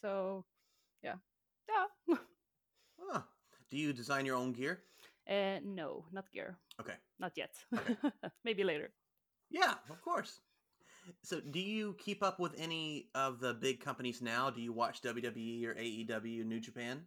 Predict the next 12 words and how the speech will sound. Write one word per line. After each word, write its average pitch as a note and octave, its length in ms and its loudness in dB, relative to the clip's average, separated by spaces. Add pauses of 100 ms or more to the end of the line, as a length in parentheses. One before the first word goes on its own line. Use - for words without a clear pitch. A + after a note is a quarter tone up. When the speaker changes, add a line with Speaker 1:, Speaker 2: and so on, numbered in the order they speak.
(140)
Speaker 1:
Uh, A3 420 2
I C4 100 0
did D#4+ 180 -4
it E4 80 -2 (300)
before G#3+ 520 2
Corona. G#3 540 0 (200)
<laughs> - 500 0
Speaker 2:
Yeah. B2 120 6
Speaker 1:
But F#3+ 80 0
then G#3+ 220 8
afterwards, G#3 640 4
like, F3+ 260 2